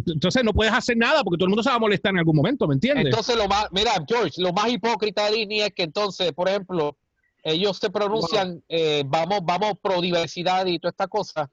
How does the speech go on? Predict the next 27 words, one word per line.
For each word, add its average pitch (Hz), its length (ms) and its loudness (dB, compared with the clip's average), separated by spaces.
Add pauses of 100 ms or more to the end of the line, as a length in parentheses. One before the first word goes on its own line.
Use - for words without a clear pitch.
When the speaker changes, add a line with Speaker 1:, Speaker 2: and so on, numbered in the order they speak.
(580)
Speaker 2:
Y, 143 640 0
y, 147 160 0
eh, 143 80 -2
por 160 160 -2
ejemplo, 185 240 -2
en 151 160 -4
The 156 100 0
Rise 180 380 -2
of 202 180 -2
Whatever, 190 560 0 (840)
meten 160 340 -2
una 202 140 2
Speaker 3:
Ah. 156 60 0
Speaker 2:
pareja, 196 680 2
meten 170 340 0
una 202 180 0
pareja, 196 600 0
este, 160 440 0
este, 143 640 0
Speaker 1:
Lesbiana, 190 380 4
Speaker 2:
lesbiana. 175 100 4 (120)
Speaker 1:
al - 40 -4
final, 175 400 2 (240)
al 143 200 0
final. 160 340 2
Speaker 2:
Eh, - 120 4
ajá. 180 340 0